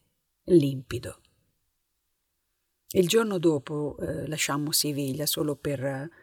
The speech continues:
per una breve pausa fino alla fine della settimana, perché avevamo preso a noleggio un'automobile,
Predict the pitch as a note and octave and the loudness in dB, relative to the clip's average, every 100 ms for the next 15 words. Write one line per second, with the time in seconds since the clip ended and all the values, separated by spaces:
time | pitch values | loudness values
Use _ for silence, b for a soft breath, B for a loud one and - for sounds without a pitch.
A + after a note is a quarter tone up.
0 | b b b b _ C#3+ C3+ C3 D3 C3 | b b b b _ 0 0 -2 -4 -6
1 | C3+ D3 C#3+ C3+ C3 B2+ - A#2+ - C#3+ | -4 -4 -2 -4 -4 -6 2 2 2 -2
2 | B2 - C3+ A#2 A#2+ C#3 C3+ C3+ C3+ - | -6 -6 -6 -6 -6 -6 -4 -6 -2 -2
3 | A#2+ C#3 C3+ B2+ B2+ - B2+ - C#3 B | -2 -4 0 0 -2 -6 -10 -8 -10 B
4 | B B F3 E3 E3 D#3 D3+ - D3+ C#3+ | B B 4 6 6 4 2 0 -2 -2
5 | C#3+ C#3+ C#3 D#3 F3+ D3+ C#3 C3+ D3+ D3 | -2 -2 -2 0 0 0 -2 -2 -2 -2
6 | C3 D3+ C#3+ C#3+ | -4 -6 -4 -6